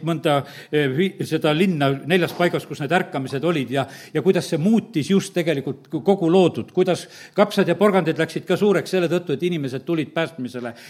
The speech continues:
Mitte ei olnud, et rohkem väetist pandi, vaid et inimesed said päästetud ja Jumal õnnistas. Ja sellepärast see on, see lood on nii seotud tegelikult inimesega ja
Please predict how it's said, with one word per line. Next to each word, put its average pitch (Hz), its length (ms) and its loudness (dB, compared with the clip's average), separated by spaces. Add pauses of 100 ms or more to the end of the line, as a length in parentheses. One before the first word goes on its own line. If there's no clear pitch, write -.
(120)
Mitte 190 300 -2
ei 170 80 2
olnud, 175 260 -2
et 147 120 -6
rohkem 180 320 0
väetist 175 400 2
pandi, 123 360 2 (280)
vaid 160 200 4
et 160 140 0
inimesed 170 560 4
said 156 280 0
päästetud 175 460 2
ja 147 80 0
Jumal 151 300 2
õnnistas. 110 400 -6 (220)
Ja 151 60 -2
sellepärast 196 460 2
see 208 180 4
on, 180 200 2
see 175 120 0
lood 214 300 2
on 170 120 2
nii 226 140 2
seotud 190 400 0
tegelikult 151 540 -2 (220)
inimesega 156 640 2
ja 139 160 0